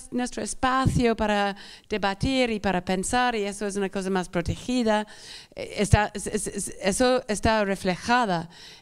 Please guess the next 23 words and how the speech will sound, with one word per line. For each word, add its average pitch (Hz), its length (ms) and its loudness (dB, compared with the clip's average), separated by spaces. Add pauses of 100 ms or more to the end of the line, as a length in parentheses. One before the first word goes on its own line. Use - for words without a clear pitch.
en 208 320 2
lo, 170 240 2
la 170 180 4
ley 185 140 4
española, 208 520 2
que 170 140 -2
tiene 196 260 2
una 214 160 2
provisión, 190 640 2
artículo 180 440 -2
dieciocho, 190 640 2 (360)
que 180 140 2
no 190 220 6
tiene 190 480 0 (220)
la 165 160 2
mayoría, 170 560 4 (140)
la 160 320 2
mayoría 170 420 4
de 196 60 0
los 190 160 0
le-, 208 320 2
las 202 220 0
leyes, 226 480 0